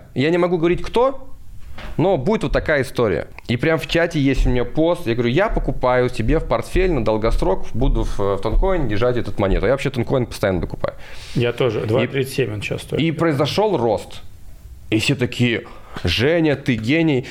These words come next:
Speaker 1: Я объяснил, что да не я гений, это вы крутые ребята, потому что мы собираем вокруг себя вот такое окружение, которое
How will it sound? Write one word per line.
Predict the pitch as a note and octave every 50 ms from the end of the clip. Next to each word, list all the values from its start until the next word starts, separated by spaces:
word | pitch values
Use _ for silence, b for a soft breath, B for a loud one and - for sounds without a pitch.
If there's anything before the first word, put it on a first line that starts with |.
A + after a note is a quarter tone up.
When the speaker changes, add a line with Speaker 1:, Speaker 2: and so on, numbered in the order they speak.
| B B B
Speaker 1:
Я | G#2+ G#2+ C3 C#3
объяснил, | C#3 B2+ B2+ B2 - D3+ C#3 -
что | - - G#2 F#2
да | - E2 F2+ G#2
не | A2+ B2 A#2+
я | A#2+ C3+ B2
гений, | A#2+ A2 C3 C3 B2 G2+ F#2
это | F#2 F2+ - - G#2
вы | G#2 A#2+ C3
крутые | - A2 G#2 F#2+ - A#2+ G#2+
ребята, | F#2 F#2 F2 G#2 C#3+ E3 -
потому | A2+ - A2 - A2 A#2
что | G#2+ - - A#2
мы | A2 A2+ B2+ D3
собираем | C#3+ - A#2+ G2 A2+ A2 B2 D3 D#3 C#3+ A#2+
вокруг | G#2 - C3 A#2+
себя | - - G#2+ G2+ A#2 A#2
вот | A2 -
такое | G3 - - B2+
окружение, | A2+ - G#2+ G2 G#2 D3 F3+ F#3+ D#3 A#2+
которое | - - G2+ - C#3+ D3 D3 C3+ A#2+ G2+ -